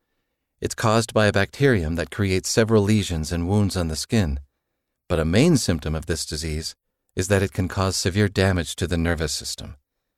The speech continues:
resulting in a loss of sensitivity to touch, heat, pain, or other sensations. People who are infected become literally numb.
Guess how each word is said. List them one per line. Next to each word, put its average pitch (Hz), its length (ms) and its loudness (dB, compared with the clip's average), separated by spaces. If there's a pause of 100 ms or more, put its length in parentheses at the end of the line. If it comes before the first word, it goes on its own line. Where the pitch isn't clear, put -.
(220)
resulting 113 580 2 (460)
in 101 100 4
a 98 60 6
loss 98 260 2
of 101 80 0
sensitivity 95 640 0
to - 140 -10
touch, - 580 -4
heat, 117 400 0 (160)
pain, 113 460 0 (400)
or 98 180 4
other 120 180 2
sensations. 73 800 -6 (920)
People 143 280 2
who 117 200 4
are 101 100 4
infected 82 640 -2
become 82 340 -4
literally 85 560 2
numb. 78 380 -2